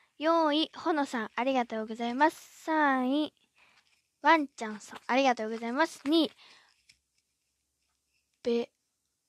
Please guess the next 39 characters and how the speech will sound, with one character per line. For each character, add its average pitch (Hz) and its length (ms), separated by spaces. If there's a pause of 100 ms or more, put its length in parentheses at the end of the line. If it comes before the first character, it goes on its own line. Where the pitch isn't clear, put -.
(140)
あ、 226 40
違 226 180
う。 - 60 (200)
二 285 360
位、 - 40 (640)
二 311 200
位 - 40
か。 - 180 (300)
二 302 220
位、 - 100
紅 285 800
の 269 280 (140)
豚 254 240
汁。 247 300
紅 302 420
の 294 100 (160)
と 294 80
ん-、 277 120 (440)
紅 320 460
の 294 140
豚 277 240
汁 262 180
さ 330 200
ん、 - 60
あ - 80
り 254 60
が 247 100
と 220 140
う 214 60
ご 214 60
ざ 240 100
い 269 60
ま 294 140
し - 60
た。 - 160 (880)
一 254 360
位、 - 60 (280)
一 - 80
位。 - 80